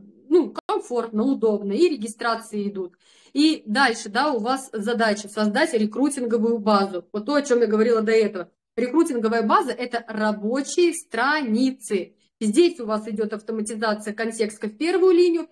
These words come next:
здесь у вас шпарится вниз, дальше таргет, э, продолжает, да, совместная ветка отстраиваться, и вам дальше нужен ручной рекрутинг. Кто бы что ни говорил, как я вам говорю, что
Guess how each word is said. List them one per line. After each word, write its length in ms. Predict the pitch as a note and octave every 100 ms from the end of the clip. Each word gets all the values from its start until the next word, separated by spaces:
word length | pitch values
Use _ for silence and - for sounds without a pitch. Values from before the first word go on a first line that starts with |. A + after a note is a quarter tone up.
| _
здесь 320 | G#3+ G#3 D4 C4+
у 60 |
вас 200 | A3+ A3
шпарится 480 | - A#3 G#3+ G#3 A3
вниз, 280 | A3 B3 G#3
дальше 380 | G#3+ G3+ - G#3
таргет, 500 | A3 G3+ G#3 G#3 G#3
э, 280 | G3+ F#3+
продолжает, 680 | F#3+ - G#3+ A3 A3 G3+ G3
да, 140 | A#3
совместная 580 | C4 A3+ A#3 A3 A3 G#3+
ветка 360 | G#3+ D4 G4 D#4+
отстраиваться, 720 | D#4+ E4 D#4 C#4+ C4+ A3+ - _ _ _
и 280 | D#4 G4+ G4+
вам 420 | A3 A#3 E4 F#4
дальше 360 | G#3 G#3+ B3+ F#4
нужен 420 | D4 A3 A#3 D4
ручной 460 | A3+ A3+ - C4+ C#4
рекрутинг. 540 | C#4 B3+ A3 G#3 F#3+ _ _ _ _
Кто 400 | _ _ F4+ G#4
бы 60 | E4+
что 280 | - - E4+
ни 140 | D#4
говорил, 640 | B3+ C#4+ D4 B3+ G3+ F3+ - _ _ _ _
как 200 | B3+ C4
я 60 | C4+
вам 160 | C#4
говорю, 280 | C4 C4+ A#3
что 300 | G3+ G#3 -